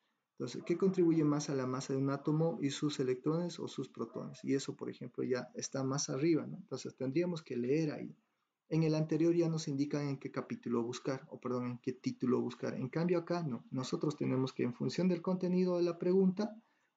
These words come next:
ir al título y repasar y responder.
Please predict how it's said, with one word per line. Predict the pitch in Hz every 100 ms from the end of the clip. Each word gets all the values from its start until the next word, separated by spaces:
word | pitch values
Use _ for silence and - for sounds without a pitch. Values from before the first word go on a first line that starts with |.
| -
ir | 185 208 214 - _
al | 135 139 139 131 127
título | - 214 - 156 190 -
y | - 175
repasar | 127 117 113 120 151 156
y | - 131
responder. | 120 117 - 113 - -